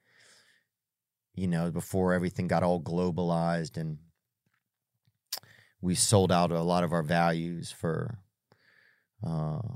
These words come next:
for the benefit of few, you know, and, um, sorry, that was a little political there, but,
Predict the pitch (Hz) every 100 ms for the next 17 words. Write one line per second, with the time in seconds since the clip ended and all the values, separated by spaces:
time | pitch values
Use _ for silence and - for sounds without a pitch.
0 | - _ _ _ _ _ _ _ _ _
1 | _ _ - 85 80 80 78 - _ _
2 | _ _ _ _ _ _ _ _ _ _
3 | _ _ _ _ _ _ - - 87 78
4 | 92 85 - 87 - - 90 87 87 85
5 | _ _ _ 101 95 90 87 90 87 85
6 | - _ _ _ _ - 82 85 85 85
7 | 80 85 120 - _ _ _ _ _ _
8 | _ _ _ _ _ - - _ - 92
9 | 80 82 85 78 76 98 82 82 - 85
10 | 90 82 90